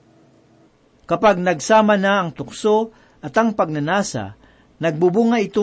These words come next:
ng kasalanan. At kapag ang tao ay nagkasala, magdudulot naman ito ng espiritual na kamatayan. Kung ikaw ay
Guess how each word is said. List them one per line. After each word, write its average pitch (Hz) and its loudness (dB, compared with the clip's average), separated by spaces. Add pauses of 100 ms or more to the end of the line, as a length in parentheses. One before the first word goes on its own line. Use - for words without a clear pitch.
ng 190 -4
kasalanan. 127 -4 (400)
At 151 -6
kapag 185 0
ang 156 -6
tao 190 4
ay 156 0
nagkasala, 127 -4 (460)
magdudulot 180 0
naman 175 -4
ito 180 -2
ng 170 -6
espiritual 175 -2
na 180 -8
kamatayan. 117 -6 (1800)
Kung 196 0
ikaw 240 6
ay 190 2